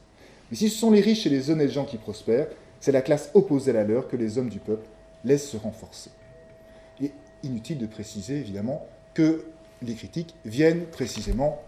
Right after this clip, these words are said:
de la classe qui se juge opprimée. Donc, première, première critique,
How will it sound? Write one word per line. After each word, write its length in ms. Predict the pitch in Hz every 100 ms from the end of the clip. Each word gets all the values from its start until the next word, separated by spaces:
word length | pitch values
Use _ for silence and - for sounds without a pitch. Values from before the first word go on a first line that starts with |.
| 123
de 80 |
la 120 | 113 -
classe 320 | - 139 135
qui 100 | 117
se 200 | - 98
juge 260 | 110 147
opprimée. 300 | 120 110 80 69 - - - - - - - -
Donc, 220 | 220 226
première, 560 | - 208 208 196 175 - -
première 220 | - 151 123
critique, 460 | 120 - 220 -